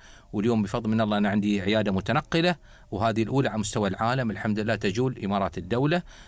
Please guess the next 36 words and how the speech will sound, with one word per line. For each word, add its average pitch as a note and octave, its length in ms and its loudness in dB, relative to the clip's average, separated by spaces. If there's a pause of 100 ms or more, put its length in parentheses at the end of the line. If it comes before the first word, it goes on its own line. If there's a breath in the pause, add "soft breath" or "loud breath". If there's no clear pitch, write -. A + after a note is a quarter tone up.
(120)
على A#2 180 2 (100)
أسس B2+ 280 -2
طبية C3 380 0
حسب C3 320 -4
ما A2+ 180 0
يطلبون A#2 640 -2
منا A#2 260 0
وزارة G2+ 380 -2
الصحة، D3+ 400 -2
الحمد A#2+ 280 -4
لله G#2 100 -4
إحنا C#3 280 -2 (380 loud breath)
معاهم. A2+ 400 2 (260 soft breath)
بالعكس A#2 340 -4
هذا A2+ 140 0
شيء A2+ 240 -2
إيجابي. D3+ 500 0 (360 loud breath)
اليوم A#2+ 420 2
ال-، G#2 420 0
مثل G#2+ 160 -4
ما G#2+ 240 0
ذكرتش A2 500 -6
في G2+ 200 -2
أبو F#2+ 160 -4
ظبي C#3 280 0
أو G2 140 -4
في F2+ 160 -8
دبي C#3 440 -2
أو G2 100 -6
في - 80 -12
الشارجة، D#3 540 0 (440 loud breath)
عندنا D#3+ 500 0
الحمد B2 340 -4
لله A#2 220 2
بتوجيهات G#2 720 -2
معازيبنا C3+ 600 0